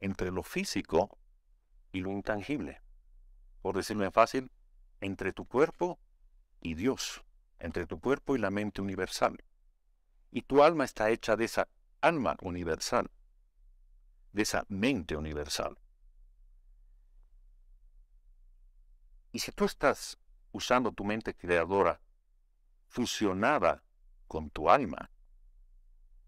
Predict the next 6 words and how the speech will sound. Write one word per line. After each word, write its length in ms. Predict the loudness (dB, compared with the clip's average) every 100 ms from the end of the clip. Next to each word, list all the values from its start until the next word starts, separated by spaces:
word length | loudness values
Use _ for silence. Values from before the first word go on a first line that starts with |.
| -20 -20 -20 -20 -10
estás 640 | -10 -6 2 4 4 -4 -8
entrando 560 | -8 -4 0 2 0
en 80 | -2
lo 100 | -4
que 200 | -2 -2
es 200 | -2 -8